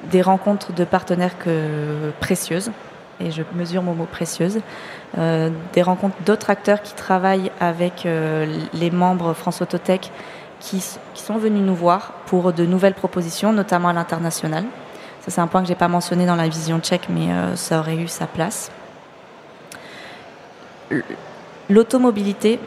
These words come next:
telle qu'elle est aujourd'hui, c'est un mélange de start-up et de grands groupes qui cherchent à avoir un focus ensemble.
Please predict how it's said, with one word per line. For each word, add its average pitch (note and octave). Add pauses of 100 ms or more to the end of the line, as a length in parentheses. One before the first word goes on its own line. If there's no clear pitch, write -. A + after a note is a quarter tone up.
telle F3+
qu'elle F3+
est F#3+
aujourd'hui, F#3
c'est F#3
un F3
mélange G#3
de E3+
start-up G#3+
et -
de F3
grands F3
groupes F3 (680)
qui -
cherchent A3
à G3+
avoir G3
un F3+
focus G#3
ensemble. A3